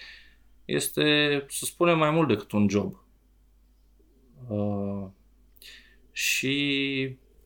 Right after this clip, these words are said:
normal, în cazul meu totul e, <laughs> totul, chiar dacă eu recunosc de foarte puține ori, dar, uh, totul, totul mă solicită mult, mult mai mult.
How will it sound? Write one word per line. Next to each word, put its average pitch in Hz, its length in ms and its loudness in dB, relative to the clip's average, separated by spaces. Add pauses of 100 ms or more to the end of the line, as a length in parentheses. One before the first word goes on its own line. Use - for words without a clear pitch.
(280)
normal, 139 340 0
în 104 80 -2
cazul 113 260 0
meu 120 100 -2
totul 123 300 0
e, 117 40 4
<laughs> - 240 -6 (280)
totul, - 160 -4 (920)
chiar 143 160 2
dacă 143 260 4
eu 135 80 8
recunosc 120 420 4
de 110 60 0
foarte 117 340 0
puține 104 420 0
ori, 95 380 2
dar, 104 260 4
uh, 107 640 0
totul, 147 640 -2
totul 143 280 -4
mă 135 120 -2
solicită 127 840 0 (160)
mult, 120 460 -2
mult 117 340 2
mai 110 140 2
mult. 98 380 -4